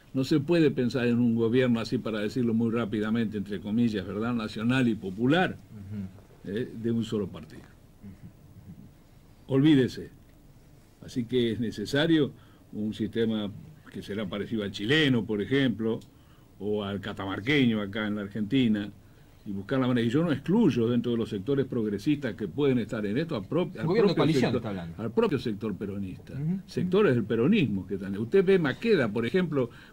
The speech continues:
Speaker 1: cómo se opuso
Speaker 3: Ayer hablábamos con él.
Speaker 1: con,
Speaker 3: Ayer hablábamos con él,
Speaker 1: cómo
Speaker 3: sí,
Speaker 1: se
Speaker 3: sí.
Speaker 1: opuso a un
Speaker 3: Con
Speaker 1: artículo que
Speaker 3: el Banco
Speaker 1: del,
Speaker 3: Hipotecario.
Speaker 1: del,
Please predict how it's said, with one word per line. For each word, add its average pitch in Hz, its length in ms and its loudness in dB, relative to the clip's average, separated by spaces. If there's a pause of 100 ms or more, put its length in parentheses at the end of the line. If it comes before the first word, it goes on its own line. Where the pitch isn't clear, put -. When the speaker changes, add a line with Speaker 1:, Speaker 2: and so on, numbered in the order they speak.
Speaker 1:
cómo 143 240 2
se 135 120 2
opuso 127 540 2
Speaker 3:
Ayer 226 260 2
hablábamos 214 320 6
con 233 140 4
él. 175 160 4 (160)
Speaker 1:
con, 139 140 4
Speaker 3:
Ayer 269 180 4
hablábamos 190 300 4
con 254 140 0
él, 175 80 6
Speaker 1:
cómo 156 120 2
Speaker 3:
sí, 131 80 -2
Speaker 1:
se 147 60 6
Speaker 3:
sí. 135 80 4
Speaker 1:
opuso 160 380 2
a 143 40 4
un 147 100 4
Speaker 3:
Con 131 180 2
Speaker 1:
artículo 165 600 2
que 131 100 -2
Speaker 3:
el 135 60 4
Banco 151 140 4
Speaker 1:
del, 127 80 4
Speaker 3:
Hipotecario. 120 420 2
Speaker 1:
del, 117 120 0